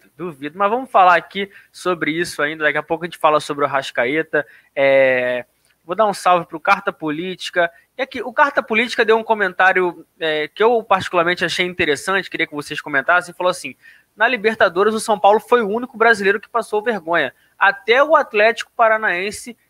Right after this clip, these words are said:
classificou, né?" Como é que vocês, é, é uma coisa que a gente pode debater também. Eles fizeram vergonha também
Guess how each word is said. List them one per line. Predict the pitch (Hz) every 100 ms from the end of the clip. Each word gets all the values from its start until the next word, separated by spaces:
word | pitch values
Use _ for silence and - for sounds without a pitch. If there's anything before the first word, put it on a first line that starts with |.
| _
classificou, | 202 202 - 240 226 175
né?" | 175
Como | 156 160
é | 190
que | 233
vocês, | 247 - 220 180 - _ -
é, | 160 151 143 139 139 120 -
é | 160
uma | 156 233
coisa | 202 196
que |
a | 262
gente | -
pode | 254 233
debater | 240 262 226 233
também. | 302 208 208
Eles | 151
fizeram | - 139 180 202
vergonha | 180 165 180
também | 214 - 156 226